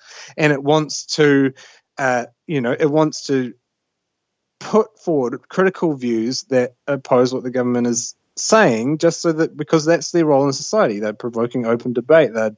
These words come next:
trying to criticize the strategy so that it will strengthen it. And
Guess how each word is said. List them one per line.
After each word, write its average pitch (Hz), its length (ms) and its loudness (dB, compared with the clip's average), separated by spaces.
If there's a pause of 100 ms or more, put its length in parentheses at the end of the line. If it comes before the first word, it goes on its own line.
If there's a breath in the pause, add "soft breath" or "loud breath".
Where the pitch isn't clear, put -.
(300)
trying 131 340 0
to 123 300 0 (400 loud breath)
criticize 135 600 2
the 127 60 -10
strategy 113 460 -2
so 120 200 -2
that 113 180 -2
it 120 80 -8
will 135 140 2
strengthen 175 600 2
it. - 140 -16 (100)
And 151 380 2